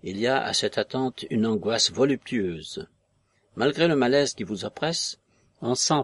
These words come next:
passer dans ses veines le feu qui brûle l'univers. L'âme saoule bouillonne dans la fournaise,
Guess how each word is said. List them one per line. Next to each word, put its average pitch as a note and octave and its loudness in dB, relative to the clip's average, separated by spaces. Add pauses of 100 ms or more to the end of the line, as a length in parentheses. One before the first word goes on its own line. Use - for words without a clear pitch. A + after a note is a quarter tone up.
passer C#3 2
dans E2+ -6
ses - -2
veines D3 -4
le G#2 -2
feu D#3 4
qui G2+ -4
brûle A2+ 0
l'univers. G2+ -4 (960)
L'âme A2 2
saoule B2+ 0
bouillonne B2 6
dans G2+ 0
la G2 -2
fournaise, A#2+ -6